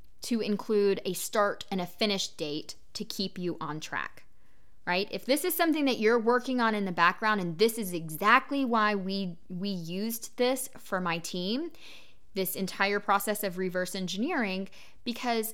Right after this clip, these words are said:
again, things get thrown at us, and rather than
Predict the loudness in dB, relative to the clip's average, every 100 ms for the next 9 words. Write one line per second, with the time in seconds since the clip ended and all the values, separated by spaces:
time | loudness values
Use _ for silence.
0 | -6 -2 0 0 -2 -6 -12 -14 -16 -6
1 | 0 4 4 2 2 0 2 0 2 2
2 | 0 2 2 4 4 4 2 -4 -4 -2
3 | 4 6 8 6 4 2 0